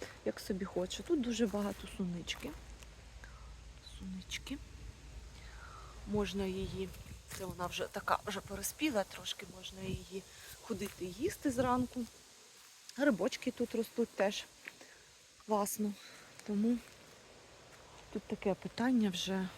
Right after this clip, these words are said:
на любителя, так би мовити. Хто що любить, кому що подобається. От. Але для любителів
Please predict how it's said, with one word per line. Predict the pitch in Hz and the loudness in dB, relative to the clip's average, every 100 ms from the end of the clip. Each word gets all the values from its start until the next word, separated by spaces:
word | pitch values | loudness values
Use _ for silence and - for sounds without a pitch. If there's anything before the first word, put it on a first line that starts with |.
| - - - - | -14 -16 -16 -2
на | 190 208 226 - - - - - - - | 4 4 4 0 -14 -14 -14 -16 -16 0
любителя, | 202 214 180 170 165 165 - | 8 8 8 0 0 -2 -2
так | 160 165 | -4 0
би | |
мовити. | 170 175 156 160 180 | 2 2 0 -2 -6
Хто | - 214 | 0 0
що | - 190 | 4 6
любить, | 294 247 - | 6 6 2
кому | - 196 208 | 0 2 4
що | - 180 | 2 -4
подобається. | - 165 160 170 165 - 175 160 - - - - - - - - - - - - - - - - - - - - - - | -2 2 2 2 0 -2 -6 -8 -16 -18 -18 -16 -16 -14 -14 -14 -16 -16 -16 -16 -14 -12 -12 -12 -14 -14 -16 -18 -18 -2
От. | 208 196 196 - - - 214 | 2 4 2 -2 -8 -8 -2
Але | 208 208 302 415 - - - - - - - - | 2 8 8 8 0 -14 -18 -18 -18 -16 -14 -2
для | 196 240 | 10 12
любителів | 226 208 202 220 220 190 196 | 12 12 12 10 8 8 4